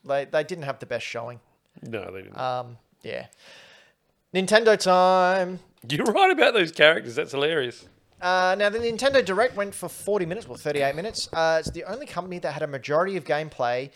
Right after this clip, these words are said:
Speaker 1: uh, for game announcements, and there's, like, so many coming out this year. They focused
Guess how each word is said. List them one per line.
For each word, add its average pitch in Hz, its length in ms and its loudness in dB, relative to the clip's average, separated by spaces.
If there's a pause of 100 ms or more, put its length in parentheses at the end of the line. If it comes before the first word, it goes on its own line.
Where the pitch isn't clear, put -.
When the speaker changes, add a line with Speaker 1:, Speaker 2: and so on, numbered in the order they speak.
(220)
Speaker 1:
uh, 147 340 2 (300)
for 165 180 -6
game 196 220 -2
announcements, 139 760 -6 (100)
and 175 300 -6
there's, 196 580 -6 (480)
like, 175 200 -2 (140)
so - 300 0
many 226 180 -2
coming 226 260 -2
out 233 120 -2
this 226 140 -4
year. 294 120 -4
They 143 140 4
focused 185 420 -2